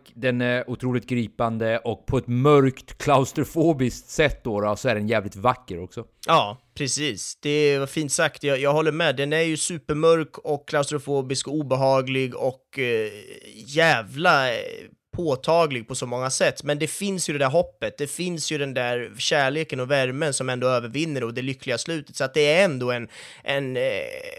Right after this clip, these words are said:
Speaker 2: konstigt nog, en ganska härlig film när den väl är slut, även om det är en jävla
Speaker 1: Mm.
Speaker 2: mörk resa dit, eller vad man nu ska se det som.
Speaker 1: All right, men med det sagt så, har du någon favoritscen du vill lyfta upp?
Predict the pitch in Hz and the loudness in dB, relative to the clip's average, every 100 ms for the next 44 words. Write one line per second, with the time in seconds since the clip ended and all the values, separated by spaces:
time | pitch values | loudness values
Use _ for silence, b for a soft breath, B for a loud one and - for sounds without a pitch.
0 | - - 208 185 160 190 170 170 180 160 | -4 2 2 0 0 0 2 4 2 2
1 | 180 165 156 156 214 247 147 135 135 127 | 4 4 4 -2 -4 -4 0 0 2 0
2 | 123 127 202 214 117 - 151 135 170 170 | -2 -2 -4 -6 -6 2 4 4 0 0
3 | 143 131 151 127 139 139 147 127 135 120 | 0 0 0 0 0 0 0 -2 -4 -4
4 | 110 117 107 123 170 185 - 101 110 113 | -2 -4 -6 -8 -10 -10 -10 -8 -6 -6
5 | 110 107 98 110 - 104 95 104 104 - | -8 -10 -10 -10 -8 -8 -8 -10 -10 -14
6 | B B B B B - 160 226 143 - | B B B B B 0 4 6 4 2
7 | 131 139 151 185 156 - 147 - - - | -4 -2 2 4 4 2 0 0 -10 -6
8 | 117 110 110 107 107 104 101 98 147 165 | -2 2 2 2 -2 -6 -4 2 2 2
9 | 156 143 127 - - - 143 139 139 113 | 0 -2 -4 -8 -4 0 0 0 -2 -4
10 | - - 165 120 98 95 92 92 - 95 | -12 -10 -6 -4 -6 -8 -10 -10 -10 -10
11 | - | -10